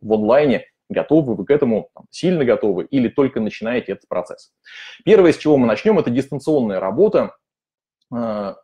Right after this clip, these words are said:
если мы говорим про Битрикс двадцать четыре, то это продукт, комплексный продукт, который помогает и организовать работу внутри компании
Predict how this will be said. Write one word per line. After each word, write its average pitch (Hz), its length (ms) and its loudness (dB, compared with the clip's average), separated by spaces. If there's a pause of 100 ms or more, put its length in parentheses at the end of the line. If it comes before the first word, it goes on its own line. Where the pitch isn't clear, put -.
(140)
если 160 260 0
мы 135 80 0
говорим 131 280 2
про 123 140 -4
Битрикс 117 440 -4
двадцать 101 340 -4
четыре, 175 380 0
то 120 140 0
это 135 220 0
продукт, 113 520 -2
комплексный 117 640 0
продукт, 131 420 -2 (200)
который 147 280 2
помогает 123 560 0
и 175 100 0
организовать 127 640 0
работу 123 460 -2
внутри 135 320 -2
компании 104 680 -6